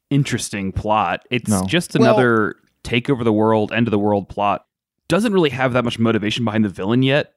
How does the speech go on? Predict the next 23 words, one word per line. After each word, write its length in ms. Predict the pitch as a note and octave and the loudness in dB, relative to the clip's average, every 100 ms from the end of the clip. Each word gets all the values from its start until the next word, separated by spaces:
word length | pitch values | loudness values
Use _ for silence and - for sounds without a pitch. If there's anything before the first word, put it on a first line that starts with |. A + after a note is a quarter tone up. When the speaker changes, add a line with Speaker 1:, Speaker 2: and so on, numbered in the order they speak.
| - | -10
Speaker 1:
because 220 | A#2 A#2 | -2 0
we 60 | A#2+ | 0
don't 140 | C3+ | 0
really 180 | C3 A#2+ | -2 -2
understand 600 | A2+ G#2+ A2+ A#2 A2+ G2+ - - | -4 -4 -4 0 0 -2 -8 -8
King 360 | A2+ A#2 A#2 | 0 2 2
Yggdrasil 640 | A2 A#2+ B2 C#3 C#3 D#3 D3 | 0 -4 -2 -2 0 -2 0
or 60 | |
whatever 240 | D3 D3 D#3 | 0 -2 -2
it 80 | |
is. 240 | D#3 E3 - | -4 -6 -2
Speaker 2:
Right. 500 | C3 B2+ C#3 G#2+ G#2 | 0 2 2 2 0
Those 260 | C3+ F3+ G3+ | -2 -2 0
are 40 | |
the 120 | F3 C3+ | 0 0
things 240 | C3 A2+ | -2 0
that 100 | A2 | 0
I 100 | G#2 | 2
have 180 | G2 G2 | 0 0
issue 260 | A#2+ G2+ | 0 0
with, 220 | F#2 G2 G2 | 0 -2 -2
is 160 | G2 | -2
that 300 | G2+ F#2+ - | 0 0 -2